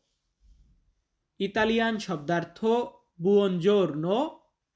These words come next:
মানে হচ্ছে শুভ সকাল। পরবর্তীতে এখানে রাখা আছে রং।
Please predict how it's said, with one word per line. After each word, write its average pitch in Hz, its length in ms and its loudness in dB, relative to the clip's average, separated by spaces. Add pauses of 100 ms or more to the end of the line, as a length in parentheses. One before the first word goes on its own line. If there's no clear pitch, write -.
মানে 180 200 0
হচ্ছে 233 360 -2
শুভ 220 340 2
সকাল। 143 500 -4 (2250)
পরবর্তীতে 247 680 0
এখানে 185 300 -2
রাখা 180 260 -2
আছে 214 220 -4
রং। 180 640 0